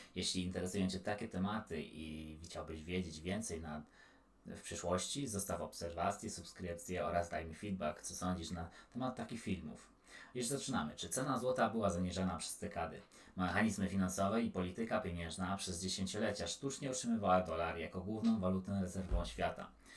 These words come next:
co miało bezpośredni wpływ na cenę złota.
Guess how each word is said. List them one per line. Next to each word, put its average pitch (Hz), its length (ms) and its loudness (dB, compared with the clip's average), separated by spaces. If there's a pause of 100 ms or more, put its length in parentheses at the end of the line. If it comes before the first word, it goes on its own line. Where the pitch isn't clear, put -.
(160)
co 92 120 -6
miało 113 260 8
bezpośredni 110 600 2
wpływ 104 280 0
na 95 100 0
cenę 90 320 2
złota. 90 420 -6